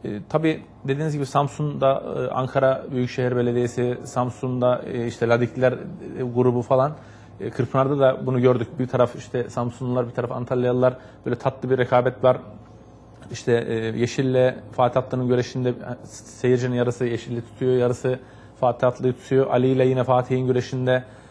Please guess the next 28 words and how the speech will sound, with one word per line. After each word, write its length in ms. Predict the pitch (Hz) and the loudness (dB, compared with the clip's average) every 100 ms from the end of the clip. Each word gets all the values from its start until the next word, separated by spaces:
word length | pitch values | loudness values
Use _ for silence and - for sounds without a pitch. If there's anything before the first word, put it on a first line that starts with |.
| - - | -20 -8
yine 240 | 127 123 | -2 2
böyle, 320 | 123 123 127 - - | 4 4 4 0 -8
e, 1120 | 120 117 117 113 113 113 117 107 - - - | -6 -6 -6 -6 -6 -6 -6 -8 -10 -12 -8
farklılıklar. 640 | - 120 - 127 - 165 170 - - - - - | -2 0 2 -2 2 0 0 -16 -20 -20 -20 -12
E, 120 | 131 | -6
bunlar 160 | 135 165 | 0 2
güzel 220 | 156 190 | 4 2
şeyler. 300 | 160 110 139 - - - | 4 2 2 -4 -16 -10
E, 640 | 117 117 120 120 117 117 - | -6 -6 -6 -6 -6 -8 0
fair 180 | 151 135 | 2 2
play 400 | - 139 135 - - - - | 4 4 2 -4 -16 -20 -20
içerisinde 460 | - 135 131 - 139 | -4 -2 0 -2 0
olunca 560 | 139 147 131 127 151 - 117 | 0 0 2 0 -2 -6 -4
başarı 340 | 123 143 143 | 0 2 2
da 40 | |
geliyor. 320 | 123 101 95 131 - - - - - - | 2 2 0 -2 -10 -20 -20 -20 -14 -10
E, 120 | 120 | -8
kulüplerimiz 640 | - 135 - 135 151 135 | 0 0 2 0 2 2
de, 200 | 143 143 - - | 2 0 -4 -10
e, 300 | 120 120 - | -8 -8 -2
iyi 200 | 131 127 | 0 2
destekliyor. 480 | 123 123 - 113 | 2 -2 -2 -2
Ankara 240 | 110 113 120 | -2 0 0
Büyükşehir 380 | 120 - 127 120 | 0 0 0 4
de, 200 | 117 - - | 2 2 -8
e, 80 | 110 | -6
yavaş 440 | 110 110 113 - | -2 2 2 0
yavaş, 220 | 113 - | -4 -6